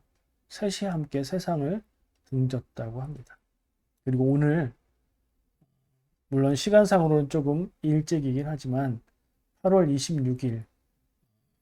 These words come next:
이 장-, 이분들의 장래의 발인 날짜라는 뉴스를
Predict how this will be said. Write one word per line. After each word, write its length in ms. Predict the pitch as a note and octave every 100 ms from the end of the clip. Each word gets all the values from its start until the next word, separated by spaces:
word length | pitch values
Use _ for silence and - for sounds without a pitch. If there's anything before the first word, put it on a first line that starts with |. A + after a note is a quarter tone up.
| _ _
이 180 | D3+ D3
장-, 300 | - D3+ D3+
이분들의 600 | D3+ D#3+ F#3+ D#3 D#3+ D#3+
장래의 680 | - D3+ C#3+ C3+ F3+ B3 - _ _ _ _ _
발인 220 | C3 C3 C#3
날짜라는 1300 | A#2 A2+ A#2 C3+ A2 A#2 - _ A#2+ A2+ B2+ G#3 - _ _
뉴스를 640 | C3 B2+ B2+ - A2+ C#3